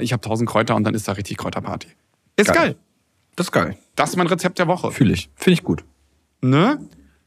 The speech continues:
Speaker 2: Mal so mit so einer eigenen Kruste, find ich super.
Speaker 1: Wo wir dann auch tatsächlich zu der Positivität der Woche kommen und die Negativität, hab ich beides
Speaker 2: Krusten.
Speaker 1: mitgebracht. Cotti,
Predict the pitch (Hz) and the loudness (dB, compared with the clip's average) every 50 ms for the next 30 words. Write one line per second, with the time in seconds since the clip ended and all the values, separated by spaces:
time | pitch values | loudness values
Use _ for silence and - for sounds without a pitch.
0 | _ _ _ - 120 120 117 117 113 113 - 117 113 113 - 120 117 110 107 117 | _ _ _ -6 -4 -2 0 0 -2 -2 0 0 0 0 2 2 0 0 0 0
1 | - 180 185 - - 170 160 - 131 123 - - 87 - - 85 82 _ _ _ | -2 -4 -4 -2 -4 -4 -2 -2 -4 -2 -2 -4 -6 -6 -8 -10 -12 _ _ _
2 | _ _ - - - - - - 208 302 277 269 254 269 233 208 - 226 - - | _ _ -20 -20 -20 -8 -4 0 2 2 4 2 2 0 0 0 0 0 0 0
3 | 208 - 208 196 - - 180 175 160 - 185 185 190 160 - 151 147 - - 151 | 0 0 -2 -2 -2 0 0 0 0 0 -2 -2 -2 -4 -6 -6 -4 -4 -4 -2
4 | 143 131 113 113 117 117 127 - 139 139 135 131 131 123 131 135 139 127 120 117 | -2 -2 -2 -4 -6 -10 -8 -6 -4 -2 -2 -2 -2 0 0 0 -2 -2 -4 -6
5 | 110 127 123 135 131 131 135 127 - 135 147 156 156 - 160 - - 160 156 156 | -6 -6 -4 -4 -4 -4 -6 -4 -4 -4 -4 -2 -4 -2 -2 -2 0 0 0 -2
6 | - 131 - - - _ _ - - - - - - - _ - 170 190 202 202 | -2 -4 -8 -14 -20 _ _ -20 -20 -20 -20 -20 -20 -14 _ 0 0 0 2 2
7 | 214 226 226 - | 0 0 0 -2